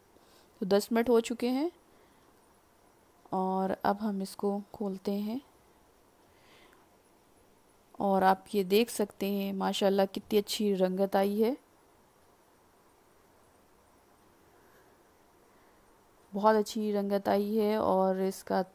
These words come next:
तेल भी अब दिखने लगा है और कीमा अच्छे से गल गया था, आलू भी गल चुके थे। तो अब इसको आप गर्मा गर्म सर्व करें। बहुत,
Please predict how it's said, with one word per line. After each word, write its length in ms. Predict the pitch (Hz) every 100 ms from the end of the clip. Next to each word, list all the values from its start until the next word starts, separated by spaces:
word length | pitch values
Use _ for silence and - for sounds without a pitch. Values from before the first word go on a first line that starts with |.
| -
तेल 280 | 190 202 202
भी 300 | 208 208 226 _ _ _ _ _ _ _ _ _ _ _ _ _ _ _ _ -
अब 160 | 185 180
दिखने 340 | 202 - 196
लगा 260 | 190 185 190
है 260 | 208 202 269 _ _ _ _ _ _ _ _ _ _ _ _ _ _ _ _ _ _ _ _ -
और 220 | 190 185
कीमा 320 | - 196 202
अच्छे 260 | 190 - 196
से 320 | - 190 185 - _ _ _ _ _ _ _ _ _ _ _ _ _ _ -
गल 220 | 190 190
गया 240 | 190 196
था, 240 | 196 214 208
आलू 380 | - 185 185 190
भी 160 | 202
गल 160 | 208 196
चुके 320 | 196 208 202
थे। 220 | 202 254 320 _ _ - _ _ -
तो 100 | 185 -
अब 180 | 247 247
इसको 240 | 226 -
आप 120 | 196 190
गर्मा 340 | 190 185 190
गर्म 280 | 190 190 254 - _ _ _
सर्व 380 | - - 196 208 -
करें। 260 | 226 269 330 _ - - _ _ _ _ _ _ _ _ _ _ 190
बहुत, 300 | 196 214